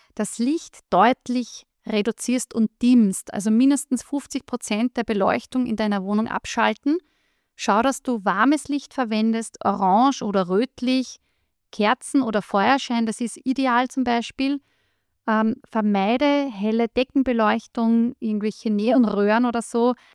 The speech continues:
und natürlich das weiße Licht von Bildschirmen. Man kann da den Nachtmodus einschalten beim,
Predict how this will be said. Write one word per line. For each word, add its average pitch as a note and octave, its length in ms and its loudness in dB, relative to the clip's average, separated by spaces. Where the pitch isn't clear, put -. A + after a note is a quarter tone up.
und A#3+ 260 2
natürlich A3 640 0
das G3 260 -6
weiße F#3+ 380 -4
Licht G3+ 320 -6
von F#3+ 340 -2
Bildschirmen. F3 800 0
Man A3+ 160 2
kann G#3+ 300 2
da G#3 340 4
den G3 260 -2
Nachtmodus B3 720 2
einschalten G#3 880 0
beim, F#3+ 680 -2